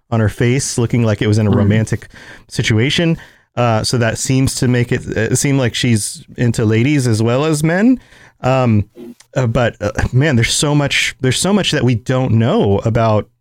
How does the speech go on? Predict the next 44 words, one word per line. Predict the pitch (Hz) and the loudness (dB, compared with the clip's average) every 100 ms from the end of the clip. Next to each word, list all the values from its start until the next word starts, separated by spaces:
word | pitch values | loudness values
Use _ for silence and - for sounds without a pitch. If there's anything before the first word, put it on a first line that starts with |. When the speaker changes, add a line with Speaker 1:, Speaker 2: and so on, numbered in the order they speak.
| _ _ - | _ _ -4
Speaker 1:
the | 131 120 | 0 2
romantic | 117 117 - 117 | 2 2 0 -2
options | 117 - 120 | -2 0 0
in | 104 | 0
this | 107 - | -2 -2
game. | 127 127 - - - - - | -2 0 -4 -10 -20 -20 -6
Uh, | 127 120 110 - - | -2 0 -2 -4 -6
Last | 139 180 | -4 0
No | 185 | 0
Meal, | 185 | 0
d-, | 180 156 | -2 -2
d-, | 123 - - - | -2 -4 -10 -4
is | 147 | -4
there | 170 | 0
anything | 180 233 220 208 185 - - _ _ | 0 0 2 2 0 -2 -20 _ _
specific | - - 143 - 165 160 | -12 -6 -2 -2 -2 -2
you | 147 | 0
know | 147 156 | 0 2
about | 135 135 135 | 0 -2 0
that, | 156 156 | 0 0
that, | 131 113 - - 127 | 0 -2 -4 -6 -2
that | 123 | -2
seems | - 135 - | 0 -2 0
to | |
be | 131 | 0
revealed | 110 104 120 131 | 2 2 0 2
in | 127 | 2
this | 110 - | 0 -2
trailer | - 180 196 190 190 | -2 0 0 0 0
or, | 123 123 117 110 110 - - | 0 0 2 2 0 -6 -8
uh, | - - - 127 - - | -6 -6 -4 -6 -6 -4
that | 127 | 0
you | 127 | 0
can | 123 120 | 0 -2
think | 139 151 | -2 -2
of | 135 | -4
from, | - 113 | -2 0
say, | 104 120 107 | 0 0 0
recent | 113 120 123 - - - _ - | 0 0 -2 -4 -14 -20 _ -2
info | 123 139 131 | -2 0 0
that | 120 104 | 0 0
we, | 113 104 107 - | 0 0 -4 -4
you | 117 | -2
know, | 98 | 0